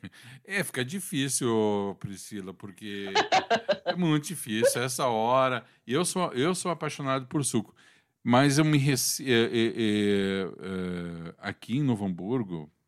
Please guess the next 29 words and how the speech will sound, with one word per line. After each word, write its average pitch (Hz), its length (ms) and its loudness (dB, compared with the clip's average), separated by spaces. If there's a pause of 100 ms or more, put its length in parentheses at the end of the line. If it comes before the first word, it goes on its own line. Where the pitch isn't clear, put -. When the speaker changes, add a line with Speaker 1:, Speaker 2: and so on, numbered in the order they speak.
Speaker 1:
talvez 82 300 -6
por 98 140 -6
desconhecimento 85 640 -4
meu, 101 320 2
enfim, 120 300 -4 (640)
mas 104 280 2
eu 131 140 4
sinto 151 400 2
a 135 60 2
falta 113 420 4
de 98 140 0
um 104 100 2
lugar 92 320 2
assim, 80 380 -6 (280)
né? 85 400 0 (520)
Porque, 117 1160 4
é, 107 480 2
normalmente 131 1000 4
o - 20 -20
que - 100 -6
acontece? 107 640 -2
Tu 147 100 -12
vai 123 260 0
tomar 113 240 -2
um 113 120 -4
suco, 151 440 -4
tu - 160 -14
tem 143 320 -4 (340)
duas, 156 640 4